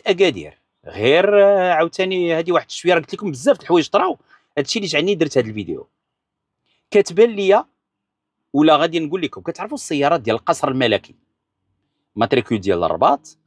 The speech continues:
ولا ديك سبعة وتسعين، كلهم ما كاين لا ريدويات لا جلالة الملك. ملي كيكون غادي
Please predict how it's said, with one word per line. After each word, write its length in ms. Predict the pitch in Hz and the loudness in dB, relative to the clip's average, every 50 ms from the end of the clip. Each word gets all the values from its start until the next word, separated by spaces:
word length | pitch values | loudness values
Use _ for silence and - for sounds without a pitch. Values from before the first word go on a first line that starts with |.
| _ - | _ -8
ولا 200 | 110 120 143 180 | -4 -2 -2 -2
ديك 160 | 165 165 - | -2 -4 -8
سبعة 240 | - - 113 110 131 | -12 -6 -2 0 0
وتسعين، 520 | 147 139 - - - 170 165 156 135 123 _ _ _ _ _ _ _ _ _ _ _ _ _ _ _ _ _ _ _ _ _ _ _ _ _ - | 0 0 -2 -6 -6 -6 -6 -8 -10 -14 _ _ _ _ _ _ _ _ _ _ _ _ _ _ _ _ _ _ _ _ _ _ _ _ _ 0
كلهم 440 | - 240 220 160 123 143 233 330 - _ _ _ _ _ _ _ - | 2 4 4 4 4 2 0 -2 -4 _ _ _ _ _ _ _ -4
ما 120 | 415 403 | -4 -4
كاين 380 | - - - 117 107 101 104 98 | -2 -4 -6 -8 -8 -6 -6 -4
لا 400 | 95 92 85 80 78 76 73 76 | -4 -2 -2 -2 -4 -6 -8 -8
ريدويات 680 | 90 104 101 85 98 92 82 95 156 233 262 226 - | -8 -10 -10 -8 -8 -6 -2 0 2 2 2 0 0
لا 60 | - | -2
جلالة 380 | - - 233 285 349 294 233 208 - | 0 2 2 2 2 2 0 0 -2
الملك. 380 | 170 160 160 143 117 107 - - | -2 -4 -4 -4 -4 -6 -8 -8
ملي 100 | 160 196 | -10 -10
كيكون 300 | - 185 165 - 147 127 | -10 -10 -8 -6 -4 -4
غادي 440 | 101 113 123 135 143 233 311 311 | -2 0 0 0 0 -2 -4 -4